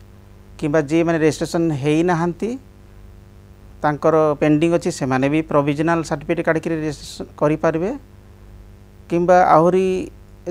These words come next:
ଯେ ତାଙ୍କର କମିଟି ଅଛି ଅର୍ବାନ୍ ଲେଜିସ୍ଲେଟିଭ୍ ବଡିଙ୍କର, ତାଙ୍କର ରିକମେଣ୍ଡେସନରେ ବି ସେମାନେ ହିତାଧିକାରୀ ହେଇପାରିବେ। ଆଉ ରହିଲେ ଗ୍ରାମାଞ୍ଚଳରୁ ଯିଏ ଆସିଥିବେ, ସହରାଞ୍ଚଳରେ ରହୁଥିବେ,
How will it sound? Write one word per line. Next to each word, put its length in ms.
ଯେ 140
ତାଙ୍କର 520
କମିଟି 440
ଅଛି 280
ଅର୍ବାନ୍ 500
ଲେଜିସ୍ଲେଟିଭ୍ 420
ବଡିଙ୍କର, 460
ତାଙ୍କର 300
ରିକମେଣ୍ଡେସନରେ 880
ବି 140
ସେମାନେ 360
ହିତାଧିକାରୀ 520
ହେଇପାରିବେ। 400
ଆଉ 180
ରହିଲେ 480
ଗ୍ରାମାଞ୍ଚଳରୁ 600
ଯିଏ 180
ଆସିଥିବେ, 520
ସହରାଞ୍ଚଳରେ 640
ରହୁଥିବେ, 540